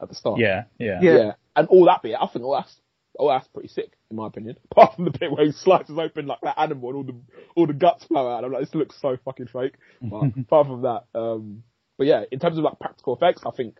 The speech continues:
Speaker 1: they did a pretty, it's pretty good to look at, even for that time.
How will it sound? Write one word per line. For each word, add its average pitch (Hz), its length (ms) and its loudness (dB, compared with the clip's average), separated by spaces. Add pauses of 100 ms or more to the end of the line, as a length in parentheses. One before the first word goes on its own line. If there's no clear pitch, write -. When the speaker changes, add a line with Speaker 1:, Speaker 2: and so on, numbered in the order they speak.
Speaker 1:
they 120 100 -4
did 107 140 -8
a 104 40 -8
pretty, 104 380 -8 (240)
it's - 100 -20
pretty 107 300 -4
good 110 260 -6
to - 100 -14
look 110 200 -10
at, 98 120 -12 (120)
even 110 240 -2
for 113 120 -4
that 113 180 -2
time. 113 260 -4